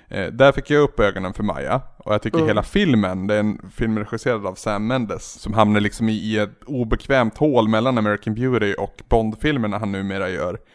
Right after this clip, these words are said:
Speaker 1: Eh, eller de andra filmerna däremellan. Ehm, jag tycker hon är fantastisk i den här filmen. Jag tycker mycket är fantastiskt i den här filmen. Och för att tittar man på hennes karriär efter så har det blivit väldigt mycket voiceovers och röster mer än, än faktiskt skådespeleri.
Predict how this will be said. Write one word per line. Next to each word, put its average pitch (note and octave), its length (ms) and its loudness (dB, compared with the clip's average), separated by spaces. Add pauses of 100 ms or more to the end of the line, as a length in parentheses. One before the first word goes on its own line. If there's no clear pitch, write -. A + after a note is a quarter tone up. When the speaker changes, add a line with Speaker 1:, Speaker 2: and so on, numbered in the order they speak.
(1120)
Speaker 1:
Eh, F#2 260 -12
eller G2 260 -6 (360)
de G2 120 -4
andra G#2 220 -2
filmerna G2 340 -6
däremellan. F#2 520 -8 (800)
Ehm, G#2+ 540 -4 (880)
jag D#3 220 4
tycker G#3+ 180 2
hon F#3 120 4
är F3+ 40 4
fantastisk F#3 560 -2
i - 20 -8
den F2+ 100 -10
här - 100 -12
filmen. - 340 -14 (240)
Jag A#2 100 -4
tycker C3+ 180 -2
mycket D#3+ 380 2
är A2+ 40 6
fantastiskt G2+ 540 -6
i F#2 40 -8
den F2+ 100 -8
här F2+ 100 -8
filmen. F2+ 340 -10
Och F#2 260 -8 (100)
för C#3 80 4
att - 140 0
tittar D#3+ 220 0
man F3+ 120 2
på E3 80 4
hennes C#3+ 220 2
karriär C#3+ 380 2
efter B2+ 380 -2
så A2 120 -6
har A#2 140 4
det A#2 60 4
blivit A#2 420 -4
väldigt A2+ 360 2
mycket G#2+ 300 -2
voiceovers G#2 720 2
och A2 140 -6
röster A2+ 480 -2
mer F#2+ 260 -6
än, F2+ 360 -8
än F#2+ 220 -8
faktiskt - 540 -10
skådespeleri. G2+ 720 -4